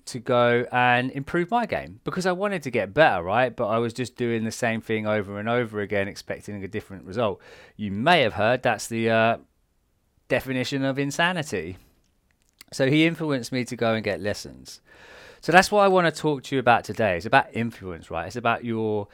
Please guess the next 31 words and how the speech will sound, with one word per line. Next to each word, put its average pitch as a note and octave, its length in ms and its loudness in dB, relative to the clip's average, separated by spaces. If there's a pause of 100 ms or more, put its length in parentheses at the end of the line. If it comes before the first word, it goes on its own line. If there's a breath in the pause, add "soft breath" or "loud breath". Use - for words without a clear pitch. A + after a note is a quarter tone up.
(160 loud breath)
sober C#3 760 2
circle G#2+ 600 0
of F2+ 100 -8
influence. E2+ 800 -12 (440 soft breath)
So, C3 480 4 (840 loud breath)
you D3 120 -2
know, B2 160 4
there's C3 260 4
a, C3 200 0
a A#2 120 2
famous C#3 500 2
quote, G#2+ 500 0 (300)
you A2 120 -6
may A2 160 0
be A2 160 -4
f-, - 160 -10 (100)
familiar G#2 420 -4
with G2 140 -2
it, G2+ 160 -4
by G2+ 160 0
Jim G#2 340 -4
Rohn. G2 300 -2
He F2+ 80 -8
talks B2 340 -8
about, G2+ 480 0 (120)
you A2 120 -14
know, F2 160 -8
we're, G#2 260 -2
you're B2 260 2
the A#2+ 160 0
average D3 560 4